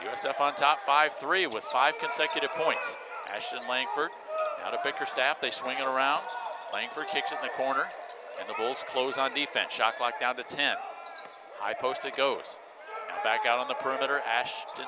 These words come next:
Langford. Spin move into the paint. A lot of contact there. Man down for U S F is Javon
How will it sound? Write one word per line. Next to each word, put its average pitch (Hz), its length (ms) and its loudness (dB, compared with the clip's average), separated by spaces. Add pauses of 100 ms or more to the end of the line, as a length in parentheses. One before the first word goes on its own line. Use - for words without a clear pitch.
Langford. 143 500 0
Spin 143 340 0
move 139 180 2
into 139 140 2
the - 180 0
paint. 170 200 4 (100)
A - 80 0
lot 123 160 8
of - 120 2
contact 117 520 2
there. 113 260 4 (540)
Man 135 240 0
down 131 200 6
for 127 120 -4
U 123 180 0
S 117 160 2
F 131 240 2
is 110 120 -4
Javon 120 480 0